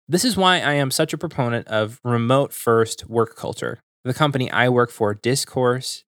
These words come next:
uses this, as well as other companies like Basecamp, Doist,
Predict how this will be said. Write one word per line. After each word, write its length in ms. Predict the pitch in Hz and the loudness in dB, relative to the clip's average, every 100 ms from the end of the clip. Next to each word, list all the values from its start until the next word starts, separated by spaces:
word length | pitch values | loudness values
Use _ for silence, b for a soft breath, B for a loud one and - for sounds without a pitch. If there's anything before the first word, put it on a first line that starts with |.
| _ - | _ -4
uses 400 | 117 123 117 107 | 0 0 0 0
this, 360 | 110 110 - - _ _ | 0 0 -6 -12 _ _
as 240 | 123 127 117 | 0 2 4
well 260 | 117 117 | 4 4
as 80 | 113 | 4
other 160 | 113 110 | 2 0
companies 500 | 120 104 107 101 - | -4 -6 -6 -6 -4
like 260 | 98 95 - | -4 -4 0
Basecamp, 600 | 117 113 - 120 107 101 _ _ _ | 0 0 -6 -6 -6 -8 _ _ _
Doist, 680 | 113 113 113 107 107 - - | -6 0 2 2 -2 -12 -14